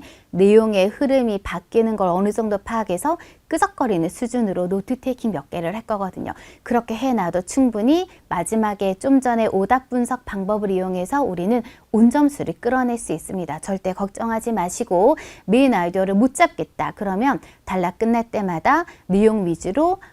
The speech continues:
어, 단어 몇 개 이렇게 적어 놓자. 이렇게 보시면 되겠고요. 저는 이제 오늘은 완벽하게 메인 아이디어를 여러분들을 위해서 정리를 해놓은 상태입니다. 여기다가 이제 추가적인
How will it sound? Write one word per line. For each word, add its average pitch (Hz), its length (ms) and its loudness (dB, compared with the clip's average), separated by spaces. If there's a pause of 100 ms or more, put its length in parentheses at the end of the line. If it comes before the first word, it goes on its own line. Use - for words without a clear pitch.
(100)
어, 156 140 -2
단어 214 360 -2
몇 160 300 -4
개 311 120 2
이렇게 277 680 0
적어 202 320 0
놓자. 214 440 -2 (260)
이렇게 185 260 0
보시면 220 400 -2
되겠고요. 208 580 0 (320)
저는 285 360 4
이제 170 200 2
오늘은 214 560 0
완벽하게 185 560 -2
메인 214 280 4
아이디어를 180 480 2
여러분들을 202 500 -2
위해서 170 320 -4
정리를 185 420 -6
해놓은 202 260 -4
상태입니다. 202 640 -8 (460)
여기다가 269 480 2
이제 220 180 -2
추가적인 302 760 0